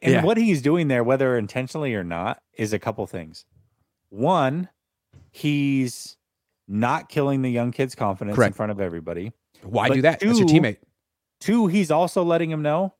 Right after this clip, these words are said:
Speaker 2: "You haven't shown me anything yet. I can't
Speaker 1: I don't
Speaker 2: even
Speaker 1: even know
Speaker 2: use
Speaker 1: you.
Speaker 2: your name. You're
Speaker 1: I
Speaker 2: still
Speaker 1: don't even
Speaker 2: number
Speaker 1: know who you,
Speaker 2: twenty-eight to
Speaker 1: twenty-eight?
Speaker 2: me. Go
Speaker 1: Twenty-eight?
Speaker 2: prove it."
Speaker 1: I don't know. Yeah. No, it's perfect.
Speaker 2: I
Speaker 1: It's
Speaker 2: love it.
Speaker 1: perfect. I love
Speaker 2: <laughs> I
Speaker 1: Brandon
Speaker 2: lo-,
Speaker 1: Ayuk. That was dope.
Speaker 2: <laughs> I love it.
Speaker 1: And
Speaker 2: I
Speaker 1: again, I
Speaker 2: love
Speaker 1: just
Speaker 2: it.
Speaker 1: wanna say, like,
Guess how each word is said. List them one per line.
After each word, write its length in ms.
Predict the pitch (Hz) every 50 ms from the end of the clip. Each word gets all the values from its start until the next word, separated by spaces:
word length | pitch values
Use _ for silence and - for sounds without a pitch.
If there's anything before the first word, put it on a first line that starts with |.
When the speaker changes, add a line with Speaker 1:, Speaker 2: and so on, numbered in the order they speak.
| _ _ _ _ _ _ _ _ _ -
Speaker 2:
"You 280 | 95 98 117 175 208
haven't 320 | 196 180 170 160 151 135 117
shown 260 | - 156 156 151 135
me 160 | 127 143 156
anything 380 | 139 117 110 101 - 110 104 104
yet. 260 | 107 107 113 - _ _ _ _ _ _ _ -
I 140 | - 127 165
can't 180 | - - 139
Speaker 1:
I 20 | 127
don't 60 | 131
Speaker 2:
even 100 | 135 135 131
Speaker 1:
even 0 |
know 120 | 113 120
Speaker 2:
use 160 | - 139 131
Speaker 1:
you. 40 | 143
Speaker 2:
your 60 | 147
name. 380 | 143 143 165 170 139 117 107 104
You're 180 | 123 117 139 165
Speaker 1:
I 80 | 190 202
Speaker 2:
still 120 | 185 -
Speaker 1:
don't 20 | 143
even 140 | 143 147 131
Speaker 2:
number 60 | 135
Speaker 1:
know 180 | 131 131 131
who 60 | 135 -
you, 100 | 160 175
Speaker 2:
twenty-eight 0 |
to 20 |
Speaker 1:
twenty-eight? 260 | 175 131 139 156 170
Speaker 2:
me. 240 | 165 170 165 156 139 _ _ _ _ _ _ _ _ _ -
Go 80 | 139
Speaker 1:
Twenty-eight? 180 | 151 147 156 160
Speaker 2:
prove 160 | 160 147 113
it." 100 | 101 92
Speaker 1:
I 80 | 95 98
don't 80 | 98
know. 160 | 95 92 90 _ _ _ _ _ -
Yeah. 200 | 110 113 117 107 _ _ -
No, 120 | - 139 160
it's 100 | 151 -
perfect. 460 | - - 151 170 - 113 107 _ _ _ _ _ _ _ _ _ _ _ _ _ _ -
Speaker 2:
I 20 |
Speaker 1:
It's 60 | 131 147
Speaker 2:
love 120 | 190 208
it. 20 | 101
Speaker 1:
perfect. 200 | 95 92 95 90
I 60 | 92
love 140 | 98 101 104 98
Speaker 2:
<laughs> 60 | 95
I 60 | 101
Speaker 1:
Brandon 140 | 98 117 120
Speaker 2:
lo-, 140 | 135 139 131
Speaker 1:
Ayuk. 180 | - 90 -
That 180 | - - 101 98
was 100 | 262 -
dope. 260 | 95 95 185 - -
Speaker 2:
<laughs> 40 | -
I 40 | -
love 140 | 139 - -
it. 40 | 120
Speaker 1:
And 100 | 139 147
Speaker 2:
I 40 |
Speaker 1:
again, 140 | 143 156 175 147
I 20 |
Speaker 2:
love 60 | 156 160
Speaker 1:
just 100 | 147 -
Speaker 2:
it. 20 |
Speaker 1:
wanna 120 | 175 156
say, 180 | 143 - 165 151
like, 220 | 143 131 123 113